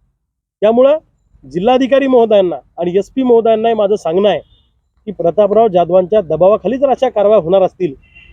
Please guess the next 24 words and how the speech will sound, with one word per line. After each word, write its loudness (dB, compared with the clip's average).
तर -8
याच्यामध्ये 0
मुख्यमंत्री -2
आणि 0
सरकार 0
बदनाम 0
होणार 2
आणि 2
प्रतापराव 0
मात्र 0
नामानिराळे 0
राहणार. -2
मग 2
कदाचित 0
त्यांच्या 0
सत्ता 0
पक्षामध्ये 0
एकमेकांना 2
बदनाम 0
करण्यासाठी 2
तर 0
षड्यंत्र 0
सुरू -6
नाहीये, -2